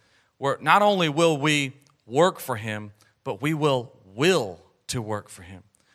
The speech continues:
We will want to work for him, because the more time we spend with him, the more we want to become like him, the more his desires and our desires kind of fuse together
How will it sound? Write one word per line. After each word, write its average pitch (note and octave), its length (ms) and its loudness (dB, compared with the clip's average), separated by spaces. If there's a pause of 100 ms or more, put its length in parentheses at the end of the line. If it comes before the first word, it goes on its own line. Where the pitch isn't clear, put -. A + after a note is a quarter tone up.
We D#3+ 120 -2
will D3 320 0 (220)
want D3 380 0
to C3 120 -4
work A2+ 240 -6
for - 140 -10
him, A2 160 -8 (180)
because A#2+ 160 -10
the C3+ 80 -10
more D3 220 -8
time F#3+ 260 -2
we D3+ 120 -2
spend F#3 360 -2
with B2 160 -2
him, A2 240 -12 (320)
the A#2+ 60 -8
more F3+ 200 4
we F3+ 120 2
want E3+ 220 2
to E3 40 -4
become D#3+ 480 -6
like A2+ 260 -6
him, A2 260 -10 (420)
the C3 80 -4
more E3+ 540 2
his F3+ 240 2
desires D3 760 0
and C3 80 -10
our D#3+ 200 4
desires B2+ 480 0 (220)
kind G#3 180 -4
of D#3 80 -4
fuse E3+ 540 -4
together B2 600 -4